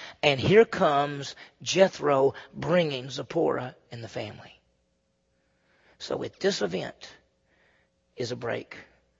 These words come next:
and they, they don't go with him to Egypt.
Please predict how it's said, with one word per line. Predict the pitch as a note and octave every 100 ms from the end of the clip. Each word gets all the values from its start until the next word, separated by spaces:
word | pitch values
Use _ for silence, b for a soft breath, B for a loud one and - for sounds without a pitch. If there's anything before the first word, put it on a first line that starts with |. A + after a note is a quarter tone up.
| _ _ _ _ _ _ _ _
and | - G#2+ A2+
they, | A#2+ -
they | C3
don't | C#3+ D#3
go | F3
with | F3 -
him | B2+ B2+
to | D3
Egypt. | C#3+ C#3 A#2+ -